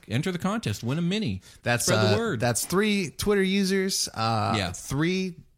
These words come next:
Speaker 2: different prizes, which are really the same prize for three different people.
Speaker 1: Yeah, true.
Speaker 2: Um,
Speaker 1: but each customized to,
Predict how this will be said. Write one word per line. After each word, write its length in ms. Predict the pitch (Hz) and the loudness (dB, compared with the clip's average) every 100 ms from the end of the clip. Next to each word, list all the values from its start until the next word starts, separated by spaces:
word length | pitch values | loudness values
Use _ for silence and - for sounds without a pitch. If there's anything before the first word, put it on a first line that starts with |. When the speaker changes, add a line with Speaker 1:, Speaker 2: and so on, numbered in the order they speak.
| _ | _
Speaker 2:
different 300 | 139 147 185 | 0 2 2
prizes, 720 | 160 170 - 147 170 165 - | 0 -2 -2 -4 -2 -2 -2
which 180 | 123 113 | -2 2
are 220 | 117 110 - | 2 2 0
really 220 | 123 113 | 2 2
the 80 | 98 | 2
same 240 | 120 113 | 2 2
prize 280 | 110 98 98 | 2 0 -2
for 80 | 101 | -4
three 200 | 117 113 | 0 2
different 260 | 95 98 | 2 -2
people. 360 | 95 117 95 101 - - - | 0 -2 -2 -6 -10 -20 -6
Speaker 1:
Yeah, 160 | 175 | -4
true. 160 | 127 113 | -2 0
Speaker 2:
Um, 300 | 107 101 101 - _ _ _ - | 2 2 -2 -6 _ _ _ -12
Speaker 1:
but 140 | 107 | -8
each 180 | 113 - | -8 -6
customized 520 | 113 - 104 98 - | -8 -6 -6 -6 -8
to, 240 | 92 92 | -6 -6